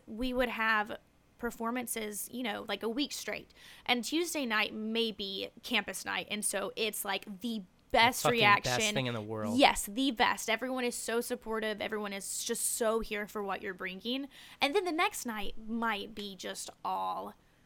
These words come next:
Speaker 1: sponsors who are, like,
Speaker 2: Yep.
Speaker 1: eighty years old.
Speaker 2: Yep.
Speaker 1: And they just don't
Speaker 2: The
Speaker 1: clap
Speaker 2: people
Speaker 1: at
Speaker 2: who paid for
Speaker 1: all.
Speaker 2: your costumes
Speaker 1: Yes,
Speaker 2: and shit.
Speaker 1: yes. We're like, "Thank you so much."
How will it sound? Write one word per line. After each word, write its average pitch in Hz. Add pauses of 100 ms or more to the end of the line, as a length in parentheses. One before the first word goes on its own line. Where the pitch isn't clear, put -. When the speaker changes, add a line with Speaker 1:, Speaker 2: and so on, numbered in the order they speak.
(120)
Speaker 1:
sponsors -
who 202
are, 196
like, 196
Speaker 2:
Yep. 175
Speaker 1:
eighty 214
years 196
old. 160
Speaker 2:
Yep. 180
Speaker 1:
And 208
they 220
just 214
don't 247
Speaker 2:
The -
Speaker 1:
clap 208
Speaker 2:
people 185
Speaker 1:
at 165
Speaker 2:
who 175
paid -
for -
Speaker 1:
all. 233
Speaker 2:
your 156
costumes 131
Speaker 1:
Yes, 302
Speaker 2:
and -
shit. 123
Speaker 1:
yes. 269
We're 247
like, 208
"Thank 269
you 247
so 247
much." 311